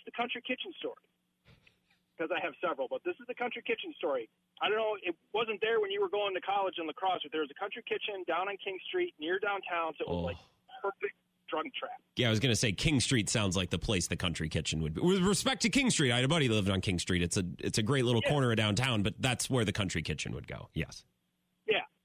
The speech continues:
Speaker 1: so it was adventure night. We had decided this early on. I wasn't driving myself home, so I'm like, "I can have a few more drinks," crash at a buddy's house downtown. And I normally keep track of how many drinks I have. Clearly, I did not.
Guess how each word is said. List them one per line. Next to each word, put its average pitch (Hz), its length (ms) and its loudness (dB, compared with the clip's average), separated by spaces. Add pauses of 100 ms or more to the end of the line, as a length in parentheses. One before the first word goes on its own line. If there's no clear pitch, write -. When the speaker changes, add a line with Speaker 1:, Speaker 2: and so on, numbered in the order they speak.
(140)
Speaker 1:
so 214 420 0
it 254 100 -2
was 208 240 0
adventure 156 440 -4
night. 120 260 -6 (920)
We 262 80 -2
had 226 100 2
decided 170 420 0
this 151 140 -2
early 143 240 0
on. 151 180 0
I 175 140 -2
wasn't 160 320 0
driving 151 300 0
myself 135 360 -4
home, 135 300 -4
so 175 60 0
I'm 175 40 -4
like, 175 180 -4
"I 185 240 0
can 240 120 -6
have 220 140 0
a - 40 -16
few 185 160 -8
more 175 140 0
drinks," 220 360 -4
crash 139 280 -4
at 135 100 -4
a 127 60 -4
buddy's 143 320 -6
house 147 260 -2
downtown. 156 520 -6 (680)
And 202 460 0 (280)
I 180 100 0
normally 185 360 0
keep 240 180 -8
track 185 260 -2
of 196 80 -6
how 175 100 -2
many 214 160 -2
drinks 359 260 -4
I 143 120 0
have. 110 200 -12 (840)
Clearly, 202 360 0
I 131 140 -2
did - 180 -20
not. 143 200 -2